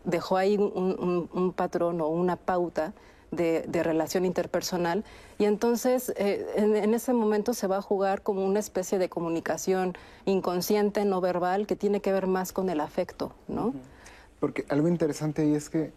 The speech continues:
Speaker 3: justo, si hablamos de temperamento, estamos hablando de genes,
Speaker 1: Ujú.
Speaker 3: ¿no? Ya no estamos hablando únicamente de lo que hemos venido hablando, que es el ambiente, la crianza, la relación,
Speaker 2: La relación.
Speaker 3: sino hablamos de algo más, eh,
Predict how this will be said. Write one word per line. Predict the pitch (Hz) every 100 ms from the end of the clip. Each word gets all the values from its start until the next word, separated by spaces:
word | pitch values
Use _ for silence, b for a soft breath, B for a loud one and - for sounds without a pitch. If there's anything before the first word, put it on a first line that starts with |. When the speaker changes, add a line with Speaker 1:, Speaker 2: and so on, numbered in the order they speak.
| -
Speaker 3:
justo, | 143 139 - 120 95 - -
si | - 131
hablamos | 135 151
de | 160
temperamento, | 160 156 160 160 156 147 151 151
estamos | - 139 143 143
hablando | 127 123 139 147
de | 113
genes, | - - 139 147 139 113 - - 202
Speaker 1:
Ujú. | 196 180 180 226
Speaker 3:
¿no? | 139
Ya | 147
no | 151
estamos | 151 151 156
hablando | 143 127 135
únicamente | 147 143 123 123 123 143 B B B -
de | 127
lo | 131 127
que | 139 147
hemos | 160 165
venido | 160 156 156
hablando, | 156 147 147 147
que | 139
es | 127
el | 151 143
ambiente, | 120 120 127 135 135 123 131 127
la | 120 -
crianza, | 131 131 131 123 - 127 123
la | 127 117
relación, | 120 113 110 - 139
Speaker 2:
La | 131
relación. | 143 135 131 - 135 131
Speaker 3:
sino | 143 143
hablamos | 139 139 156
de | 151
algo | 151 147
más, | 151 147 143 143 - -
eh, | 147 135 131 127 123